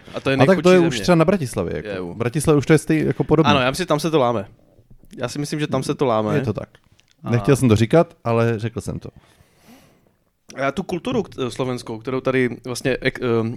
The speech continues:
Speaker 1: vyvážejí Slováci.
Speaker 2: Oni se vyvážejí, eh, s-, Slováky, vole.
Speaker 1: <laughs> No ale spolu-, ano, ti s-, ty slovenští ekonomičtí imigranti,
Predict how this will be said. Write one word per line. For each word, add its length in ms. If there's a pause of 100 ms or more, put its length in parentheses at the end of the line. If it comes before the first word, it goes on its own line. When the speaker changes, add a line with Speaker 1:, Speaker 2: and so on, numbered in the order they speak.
(100)
Speaker 1:
vyvážejí 640 (300)
Slováci. 680
Speaker 2:
Oni 240
se 140
vyvážejí, 640 (180)
eh, 120
s-, 400
Slováky, 500
vole. 380
Speaker 1:
<laughs> 180
No 120
ale 160 (160)
spolu-, 400
ano, 160
ti 120
s-, 80
ty 180
slovenští 540
ekonomičtí 480
imigranti, 640